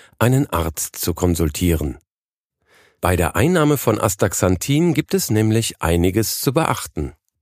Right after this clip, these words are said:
Als Pflanzenfarbstoff ist Astaxanthin auch für Menschen geeignet, die sich vegetarisch oder vegan ernähren. Die unbedenkliche Tageshöchstmenge liegt laut internationalen Expertengremien bei acht Milligramm.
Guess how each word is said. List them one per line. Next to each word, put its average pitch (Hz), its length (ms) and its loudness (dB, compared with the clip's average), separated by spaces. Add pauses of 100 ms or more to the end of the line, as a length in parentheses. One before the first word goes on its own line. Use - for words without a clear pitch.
(640)
Als 85 320 0
Pflanzenfarbstoff 151 1300 0
ist - 260 -6
Astaxanthin 107 760 0
auch 160 340 0
für 87 160 0
Menschen 92 400 2
geeignet, 107 560 0 (420)
die 120 80 -2
sich 143 300 -2
vegetarisch 107 720 2
oder 110 320 0
vegan 123 500 2
ernähren. 80 640 -2 (1300)
Die 92 120 0
unbedenkliche 120 800 0
Tageshöchstmenge 110 1200 0 (260)
liegt 147 320 -6
laut 120 300 2
internationalen 113 1080 2
Expertengremien 104 1300 0
bei 135 280 0
acht - 480 -4
Milligramm. 78 720 -2